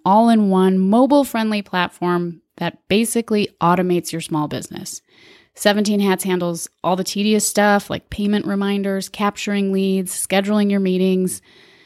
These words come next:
No wonder thousands of photographers swear by it. You'll free up so much time.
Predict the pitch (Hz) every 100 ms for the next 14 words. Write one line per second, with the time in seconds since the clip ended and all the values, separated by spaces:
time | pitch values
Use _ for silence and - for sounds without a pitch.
0 | _ - 202 202 202 220 233 226 220 220
1 | 214 - 196 196 190 196 185 180 190 180
2 | 175 175 170 - 208 240 254 254 254 254
3 | 254 - _ - _ 208 214 - 226 208
4 | - - - 208 247 247 - 220 214 214